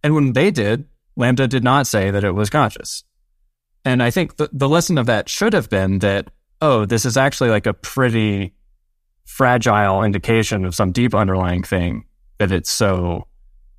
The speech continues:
suggestible and will say different things in different circumstances.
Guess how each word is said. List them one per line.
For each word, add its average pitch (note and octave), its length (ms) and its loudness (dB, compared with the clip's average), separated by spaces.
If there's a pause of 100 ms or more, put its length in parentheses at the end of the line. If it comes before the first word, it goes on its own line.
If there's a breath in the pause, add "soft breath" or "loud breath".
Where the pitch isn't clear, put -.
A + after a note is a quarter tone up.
(120)
suggestible A2 600 0
and F#2 140 -2
will F#2 80 -4
say F2+ 400 -2 (260)
different G2+ 300 -2
things F#2 260 0
in F2+ 80 0
different E2+ 340 -2 (140)
circumstances. - 840 -4